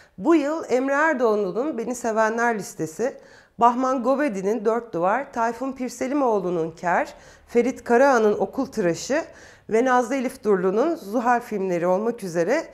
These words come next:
beş film yer aldı. Engelsiz Filmler Festivali kapsamında bu yıl ikincisi düzenlenen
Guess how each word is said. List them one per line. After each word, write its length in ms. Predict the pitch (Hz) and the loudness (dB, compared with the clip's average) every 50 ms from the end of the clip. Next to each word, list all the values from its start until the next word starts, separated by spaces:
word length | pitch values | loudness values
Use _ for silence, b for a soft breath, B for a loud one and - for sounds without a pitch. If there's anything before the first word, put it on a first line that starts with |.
| B B B B - | B B B B -4
beş 260 | 185 254 254 - - | 0 0 0 -2 -4
film 280 | - 180 170 151 156 160 | -8 -4 -4 -4 -2 -4
yer 140 | 156 147 | -4 -2
aldı. 440 | 143 139 135 127 120 117 117 147 - b b b b b b b b - | -2 -2 -2 -4 -4 -6 -8 -10 -10 b b b b b b b b 0
Engelsiz 680 | 220 247 285 294 302 320 311 311 - 359 349 349 - | 2 2 4 4 4 2 2 0 -4 -6 -6 -6 -6
Filmler 420 | - 294 285 294 302 311 339 330 330 | -6 -4 -2 -2 0 0 -2 -2 -2
Festivali 560 | 262 226 208 220 - 190 202 202 196 208 208 | -4 -4 -4 -4 -6 -4 -4 -4 -4 -4 -4
kapsamında 800 | - 233 226 233 - - 202 190 190 202 196 170 185 226 302 285 - | -2 -2 -2 -2 -2 -4 -2 -2 -2 -2 -2 -2 0 0 -2 -2 -4
bu 120 | 240 285 | -6 -4
yıl 240 | 269 247 262 277 214 | -2 -2 -2 -4 -4
ikincisi 540 | 214 214 - 220 214 233 202 - - 254 226 | -8 -10 -10 -8 -8 -8 -8 -8 -10 -10 -8
düzenlenen 640 | 220 185 185 175 170 165 160 156 156 156 156 147 | -6 -4 -2 -2 -2 -2 -4 -2 -2 -2 -2 -4